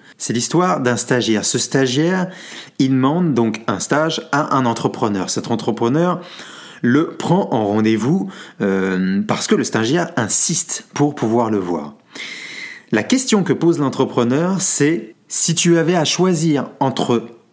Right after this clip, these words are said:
moi et mon concurrent, qui choisiras-tu ? » Vous savez ce que a répondu le stagiaire ?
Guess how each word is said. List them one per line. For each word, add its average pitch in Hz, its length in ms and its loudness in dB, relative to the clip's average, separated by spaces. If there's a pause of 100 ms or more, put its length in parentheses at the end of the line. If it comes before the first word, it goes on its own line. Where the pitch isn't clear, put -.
(120)
moi 123 680 0
et 160 100 6
mon 139 160 0
concurrent, 127 680 -2 (1040)
qui 214 340 0
choisiras-tu ? » 123 1120 0 (800)
Vous - 60 -2
savez 151 180 2
ce 214 80 -4
que 175 80 4
a 156 40 4
répondu 143 360 2
le 131 100 2
stagiaire ? 135 580 0